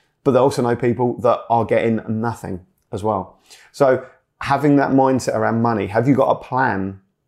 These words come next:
on what you're doing with your money? So you have to have a plan for money, not just a plan to go to work or get your children to school, getting a job and so on. They all need plans, but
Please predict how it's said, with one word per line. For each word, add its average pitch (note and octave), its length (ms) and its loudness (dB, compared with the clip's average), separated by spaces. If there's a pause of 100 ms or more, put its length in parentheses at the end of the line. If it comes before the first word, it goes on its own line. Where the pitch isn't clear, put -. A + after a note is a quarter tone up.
(220)
on A#2 200 2
what A#2 160 2
you're A2 100 0
doing B2+ 180 0
with G2 100 -2
your G2 80 -4
money? G2 340 -8
So - 140 -6
you A2 100 0
have C#3 160 0
to - 40 -16
have B2+ 100 -2
a A#2+ 60 -4
plan A#2+ 240 -6
for A2 100 -10
money, A2+ 380 -4 (320)
not C3+ 200 0
just - 280 -4 (360)
a - 60 -10
plan A2+ 300 0
to G#2 80 -10
go A2+ 140 2
to A2 80 2
work G#2+ 340 0
or G#2+ 60 -6
get G#2 120 -6
your G#2 100 -6
children A2 300 -4
to G#2+ 120 -10
school, A2 600 -4 (880)
getting A2+ 200 -6
a A2 40 -8
job G#2+ 380 -6
and G#2 180 -8
so G#2+ 180 -6
on. A2+ 300 -4
They A2 240 -2
all A2 120 -2
need G#2+ 180 -6
plans, G#2+ 320 -8
but - 240 -6